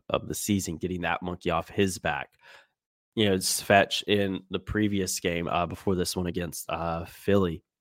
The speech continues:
you know, being, or, or was it Columbus? Well, it was one of those two games. It,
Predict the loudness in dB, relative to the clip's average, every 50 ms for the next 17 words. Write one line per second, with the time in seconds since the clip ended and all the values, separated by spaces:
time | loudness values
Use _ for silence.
0 | _ _ _ _ _ _ _ _ _ _ _ _ _ _ _ _ _ -20 -6 -2
1 | 0 0 0 0 -2 -2 -2 -2 -2 -4 -2 -2 -2 -2 0 2 2 2 4 4
2 | 2 2 2 -2 -4 -4 -8 -4 -2 -2 0 0 -2 -4 -4 -6 -8 -10 -12 _
3 | _ _ _ _ _ _ _ _ _ _ _ _ _ _ -20 -20 -20 -20 _ 8
4 | 8 10 12 12 12 12 12 12 10 12 12 12 12 10 10 6 4 0 0 0
5 | 2 2 0 0 -2 -4 -4 -6 4 8 8 8 8